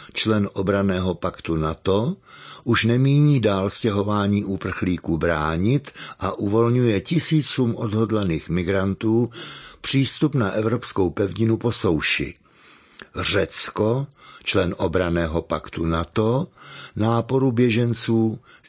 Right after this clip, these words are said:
čelí silou a volá o pomoc. Sešli se prezidenti Erdogan a Putin,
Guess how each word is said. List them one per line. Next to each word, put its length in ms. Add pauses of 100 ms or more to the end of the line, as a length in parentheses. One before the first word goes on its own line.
čelí 420
silou 680 (200)
a 100
volá 460
o 80
pomoc. 680 (840)
Sešli 380
se 160
prezidenti 680
Erdogan 640
a 100
Putin, 680